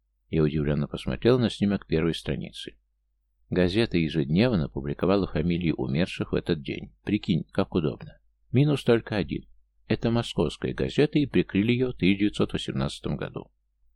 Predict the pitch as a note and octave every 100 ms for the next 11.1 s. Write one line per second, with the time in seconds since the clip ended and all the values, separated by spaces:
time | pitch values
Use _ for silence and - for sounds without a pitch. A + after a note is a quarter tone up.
0 | _ E2 F#2 C#3 D3 C3 - B2+ A#2+ -
1 | C#2 - - - A2+ C#2+ - - - _
2 | _ _ - F#2+ G2 - A#2 - G2+ D#2+
3 | A1 - - _ _ _ _ _ _ _
4 | - E2+ A2 A2+ G#2+ A2 G2+ A2 A2 G#2+
5 | A#2+ C3 B2+ - - - F#2 F#2 F#2+ E2+
6 | - F2+ - D#2 F2+ - G2 F2+ E2+ C2+
7 | A1 - - _ _ _ F#2+ F#2 F2+ -
8 | F2 E2 D#2 C#2 - C3 - - - -
9 | - - D#2+ G#2 G#2 G2+ - E2 - -
10 | - - _ _ _ _ - F2 F#2+ D2+
11 | C2